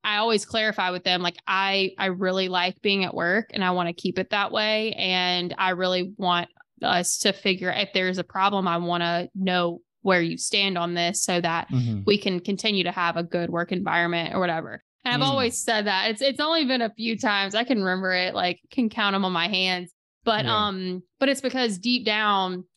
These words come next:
Speaker 1: I will approach because I want to continue to like my job. Like, and I wanna continue
Speaker 2: Mm-hmm.
Speaker 1: to like the people I work with, or at least not have problems with anybody that I work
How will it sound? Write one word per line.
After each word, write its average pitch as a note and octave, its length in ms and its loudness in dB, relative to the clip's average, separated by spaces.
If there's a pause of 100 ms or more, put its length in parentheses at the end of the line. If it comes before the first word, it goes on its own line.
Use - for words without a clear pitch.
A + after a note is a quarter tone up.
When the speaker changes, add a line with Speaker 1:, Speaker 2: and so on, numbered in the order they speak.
Speaker 1:
I G#3 180 2
will C4 500 0
approach D#4+ 500 0
because G#3 440 0 (520)
I G#3 180 2
want G#3 260 0
to G#3 60 -4
continue G3+ 440 0
to F#3 80 0
like E3+ 200 -2
my E3+ 140 -4
job. F3 400 -6 (260)
Like, G#3 180 2
and G3+ 100 0
I G3 100 0
wanna G#3 220 0
continue G#3 380 2
Speaker 2:
Mm-hmm. G3 100 0
Speaker 1:
to F#3 40 -4
like G#3+ 180 -4
the G#3+ 40 -8
people A3 300 2
I F3 140 -2
work G3+ 300 2
with, F#3+ 340 0
or G3 520 0
at - 160 -6
least - 600 0 (120)
not G#3 300 2
have F3+ 200 -2 (200)
problems F#3 640 -2
with F#3 100 -4
anybody E3 420 0
that - 140 -4
I - 120 -4
work - 200 -10